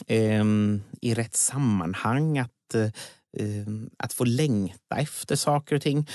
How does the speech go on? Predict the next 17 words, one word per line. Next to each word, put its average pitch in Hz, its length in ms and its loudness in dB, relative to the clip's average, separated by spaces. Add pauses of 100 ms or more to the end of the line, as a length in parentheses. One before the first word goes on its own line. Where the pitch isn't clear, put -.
(140)
Alltså, 123 180 0
jag 117 180 4
kan 120 160 2
längta 131 420 0
efter 147 220 0
att 120 80 -2
få 113 100 -4
gå 110 140 4
ut 104 240 0
i 113 60 2
butiken 104 720 2
och 90 400 0
sätta 104 200 -2
igång 98 160 0
kaffebryggaren. 101 840 0 (220)
Som 123 100 2
Pe-, - 180 -2